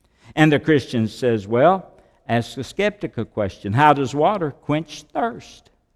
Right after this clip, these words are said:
And the skeptic replied to the Christian. He said, "I don't know how water quenches thirst,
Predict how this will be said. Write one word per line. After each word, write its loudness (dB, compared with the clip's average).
And 8
the 2
skeptic 2
replied 4
to 4
the 2
Christian. 0
He 2
said, 0
"I 8
don't 6
know 6
how 8
water 4
quenches -2
thirst, 2